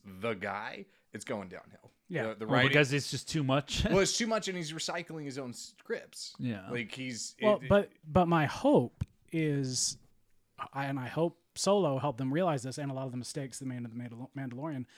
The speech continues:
Speaker 2: stuff that was worked out in the books twenty years ago that they have called not canon was the same. They're now cherry picking stuff from that 'cause they're
Speaker 3: Yeah.
Speaker 2: like, "Oh, wait, these were all really good ideas.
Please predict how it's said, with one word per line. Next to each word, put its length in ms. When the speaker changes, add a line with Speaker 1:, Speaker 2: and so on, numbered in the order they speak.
Speaker 2:
stuff 380
that 120
was 140
worked 460
out 260
in 60
the 100
books 340
twenty 380
years 320
ago 420
that 140
they 120
have 240
called 340
not 340
canon 460
was 420
the 100
same. 560
They're 160
now 220
cherry 320
picking 380
stuff 220
from 180
that 180
'cause 120
they're 80
Speaker 3:
Yeah. 40
Speaker 2:
like, 180
"Oh, 100
wait, 360
these 220
were 120
all 180
really 280
good 200
ideas. 680